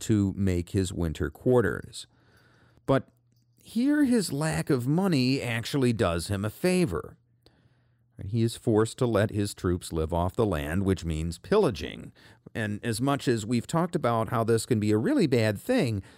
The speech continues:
uh, in this case, uh, when his men strip the land bare of supplies, when Tilly tries to follow him and destroy the rest of the Danish army,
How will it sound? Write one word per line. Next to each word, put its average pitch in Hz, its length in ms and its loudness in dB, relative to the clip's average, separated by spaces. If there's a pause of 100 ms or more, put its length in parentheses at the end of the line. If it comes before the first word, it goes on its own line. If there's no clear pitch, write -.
(180)
uh, - 140 -14
in 165 180 -2
this 294 220 -6
case, 139 440 -2 (300)
uh, 76 140 -10 (440)
when 170 280 2
his 160 240 4
men 196 680 0 (520)
strip - 720 -2
the 165 160 4
land 160 680 4
bare 160 340 8
of 127 200 2
supplies, 117 1000 -2 (460)
when 170 480 0 (160)
Tilly 269 400 2
tries 190 420 0
to 139 100 -4
follow 214 520 0
him 107 360 0
and 131 360 0
destroy 196 560 2
the 160 240 -2
rest 165 360 -2
of 156 100 0
the 147 60 2
Danish 143 440 0
army, 135 400 0